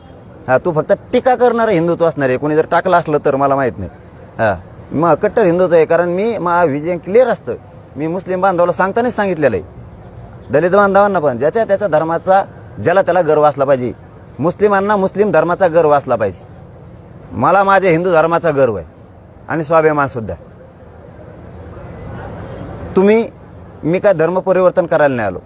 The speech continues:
सत्ता परिवर्तन करायचं. तुम्हाला तुमच्या धर्माचा स्वाभिमान ठेवा,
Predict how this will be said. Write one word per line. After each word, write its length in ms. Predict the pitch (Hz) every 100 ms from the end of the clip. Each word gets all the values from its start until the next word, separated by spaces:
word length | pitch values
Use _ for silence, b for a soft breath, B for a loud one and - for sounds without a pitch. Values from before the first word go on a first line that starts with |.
| - - - - - - - -
सत्ता 280 | 175 180 240
परिवर्तन 460 | 226 214 196 170 208
करायचं. 380 | - 113 - - - - - - - - - - -
तुम्हाला 320 | 180 208 226
तुमच्या 480 | 226 214 220 226 220 - - - - - - - - - - - - - - -
धर्माचा 380 | 117 170 208 214
स्वाभिमान 440 | 214 208 208 214 202
ठेवा, 280 | 196 226